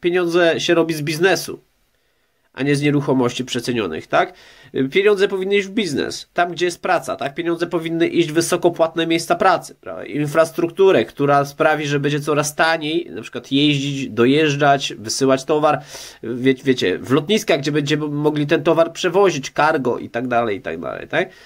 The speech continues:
Tylko że, no i tutaj, i, i tutaj, dlatego ja ciągle powtarzam, że wig dwadzieścia dzisiaj już by mógł bez żadnego problemu kosztować dwa sześćset. Zresztą to jest taki support wigu dwadzieścia od, wiecie, no, od prawie dwudziestu lat.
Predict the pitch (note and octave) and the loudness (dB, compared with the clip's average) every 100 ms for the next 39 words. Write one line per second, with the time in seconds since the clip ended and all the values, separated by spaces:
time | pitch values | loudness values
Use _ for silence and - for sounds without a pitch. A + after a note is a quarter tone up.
0 | - _ - - A#3 G#3 A3+ - _ _ | -20 _ -4 2 4 4 2 -2 _ _
1 | - - _ _ - G#3 C4+ G4 C#4+ B3+ | -20 -20 _ _ -2 0 0 2 2 0
2 | - D3 C#3+ - C#3+ C3 A3+ C4 C#4 G#3+ | -6 -10 -10 -10 -6 0 2 4 2 0
3 | - _ _ _ _ _ - E3 G3+ A#3+ | -10 _ _ _ _ _ -4 0 2 2
4 | A#3 A3+ A3 F3+ A3+ G#3+ G3 F#3 G#3 G3 | 4 2 0 0 2 2 2 2 2 2
5 | F#3+ F3+ F#3 D#3 F#3 G3 E3+ D3 C#3+ D3 | 2 2 0 -2 0 2 2 0 -2 -2
6 | C#3 D3 C#3+ D3 D3 C3+ D3 C#3 C3+ C3+ | -2 0 0 0 0 0 0 2 2 0
7 | C#3+ D3 D3+ D3+ F3+ - A3 E3+ C#3 D3 | -4 -2 -2 0 0 2 2 2 -2 -4
8 | - E3+ G#3+ G3+ F#3 F3 E3 D#3+ D#3+ D#3 | -4 -4 0 2 2 2 0 -2 0 0
9 | D#3 C#3 A#2+ C3+ C3+ A2+ A2 A2+ - G2 | 0 -2 -2 0 0 0 0 0 0 0
10 | G2 - _ - - _ _ _ _ _ | -2 -6 _ -20 -20 _ _ _ _ _
11 | _ F2 A2 G#2 G2+ - B2 B2 A#2 C3 | _ -6 -2 0 0 0 0 0 2 0
12 | E3 - C#4+ A#3+ - - | 0 0 0 2 -2 -6